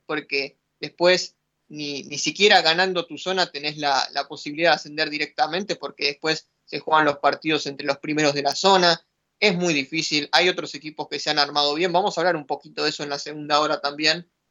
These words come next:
comparando cómo se formó Temperley en relación a otros equipos de la categoría, en especial a los que están en su zona, pero considero que es importante que el hincha acompañe y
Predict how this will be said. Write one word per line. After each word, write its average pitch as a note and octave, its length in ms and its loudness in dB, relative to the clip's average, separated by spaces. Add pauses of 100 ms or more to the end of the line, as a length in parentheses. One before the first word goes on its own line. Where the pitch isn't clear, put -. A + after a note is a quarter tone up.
(100)
comparando D3 800 2 (160)
cómo E3+ 240 2
se E3 100 -10
formó D3+ 320 -4
Temperley E3 540 2
en C#3+ 140 -4
relación C#3+ 380 0
a D3+ 40 2
otros D3 240 -4
equipos D3+ 260 -6
de C#3 60 -2
la C#3+ 120 4
categoría, D3+ 420 2
en D3+ 60 2
especial D#3 380 2
a D#3 80 8
los C#3+ 140 -4
que - 80 -20
están D3+ 180 -4
en C#3+ 100 -10
su D3+ 120 -18
zona, D#3 400 -2 (360)
pero C#3+ 460 0
considero E3 440 2
que D#3+ 80 0
es D#3 100 -8
importante D3+ 560 -6
que D3+ 60 -4
el D3 60 -2
hincha D#3 240 -4
acompañe F3 640 2 (240)
y D3 360 -10